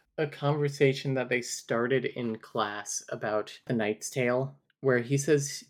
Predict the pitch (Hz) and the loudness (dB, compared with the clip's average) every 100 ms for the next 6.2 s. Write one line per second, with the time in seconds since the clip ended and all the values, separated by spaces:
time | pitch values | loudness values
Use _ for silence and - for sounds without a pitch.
0 | - 135 117 110 - 127 - 143 131 127 | -4 0 0 -4 -8 -8 -4 2 4 2
1 | 120 - 113 110 - - 120 113 - 120 | -2 -4 -4 -4 -8 -2 0 0 -2 0
2 | 113 110 104 104 _ _ - - 143 139 | 0 -2 -6 -10 _ _ -12 -4 0 0
3 | 139 - - 131 123 127 107 107 - _ | 0 0 4 2 2 -2 -4 -6 -10 _
4 | _ 139 117 120 110 107 120 113 110 120 | _ -4 0 2 2 2 0 -2 0 0
5 | 110 - 123 - _ _ - 139 139 110 | 0 -6 -12 -14 _ _ 0 2 4 4
6 | 107 | 2